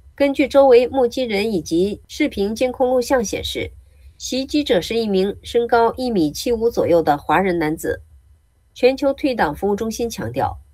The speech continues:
法轮功学员与退党义工长期以和平方式向民众传递真相，劝人向善，而任何针对其信仰身份与公益行为的暴力攻击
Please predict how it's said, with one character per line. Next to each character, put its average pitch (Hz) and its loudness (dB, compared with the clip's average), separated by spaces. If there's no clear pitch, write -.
法 196 2
轮 196 0
功 254 4
学 233 -2
员 214 0
与 208 -2
退 247 -4
党 127 -2
义 180 0
工 202 2
长 233 -2
期 285 0
以 190 0
和 190 -2
平 190 -4
方 226 -2
式 220 -2
向 185 -2
民 170 0
众 233 2
传 135 -6
递 160 0
真 175 -2
相， - -4
劝 220 2
人 143 -4
向 170 -2
善， - 0
而 220 4
任 285 0
何 240 0
针 262 2
对 254 0
其 214 -8
信 254 -2
仰 151 -2
身 226 -2
份 226 4
与 190 0
公 254 0
益 233 -2
行 180 -2
为 160 2
的 190 4
暴 208 2
力 160 -2
攻 185 0
击 196 -6